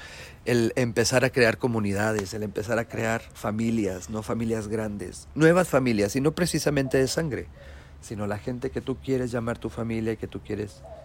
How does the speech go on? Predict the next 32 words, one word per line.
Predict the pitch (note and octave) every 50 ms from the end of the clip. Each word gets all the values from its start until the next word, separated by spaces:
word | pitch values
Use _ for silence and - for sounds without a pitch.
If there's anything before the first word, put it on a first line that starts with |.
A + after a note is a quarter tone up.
| - - A#2
llevar | G#2+ A2+ G#2 G#2+ G#2 -
contigo, | - A2 G#2+ G#2 G2 - A#2 A2+ G2+ G2+ F#2+
¿no? | G2 - - - - - - - - - - - - - - - - - - - - - - - - - - - - -
Que | - C#3
eso | C3+
es | C#3+ C#3+
importante | D#3+ C#3+ - C#3 B2+ - - C3+ B2 A#2+ B2+ A2+
porque | - A2+ G#2 - G#2+
al | G#2
momento | G#2+ G#2+ A2+ A2+ G#2+ B2+
de | B2 B2
crear | - A2+ A2+ A2+ A#2
estas | A#2+ A#2+ B2+ A#2 -
comunidades, | - G#2 A#2+ A#2+ A2 A2+ A2+ A2+ A#2+ A2+ A2 A2 A#2 -
por | - - G#2+ G#2
más | A2 A2+ A2+
grandes | A#2 A#2+ A#2 A#2 A#2+ A#2 -
que | - A2+
sean | - A#2+ A2 G#2 G2+ G2+
o | - G#2+
más | A2 G#2+ A2 G#2+
pequeñas | - A2+ - - A#2 A2+ A2+ G#2+
que | - G#2+
sean, | - A#2+ G#2+ G#2+ A#2 - - - - - - - - - - - -
estás | - B2+ - C#3+ C3+ -
cuidando | - D3 C#3+ C#3 C#3 C3+ C3+ C#3+ C#3+ C#3+ - -
a | C3+
la | C3 B2+
gente | A#2+ C#3 C3+ C3 B2 C#3+ B2+
que | -
está | B2 - - C3+
alrededor. | C3 C3+ C3+ C3 C3 D3+ G#3+ C4+